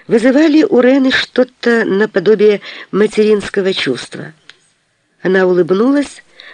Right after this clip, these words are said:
но тут же одернула себя. Она обязана оставаться хладнокровной и бесчувственной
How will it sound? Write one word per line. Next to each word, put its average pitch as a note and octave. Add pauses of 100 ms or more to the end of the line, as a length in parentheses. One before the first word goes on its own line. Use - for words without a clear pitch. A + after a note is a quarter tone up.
но G3+
тут C4+
же C4+
одернула F3+
себя. F3 (1160)
Она B2+
обязана E3+
оставаться F3 (360)
хладнокровной D#3+
и -
бесчувственной C3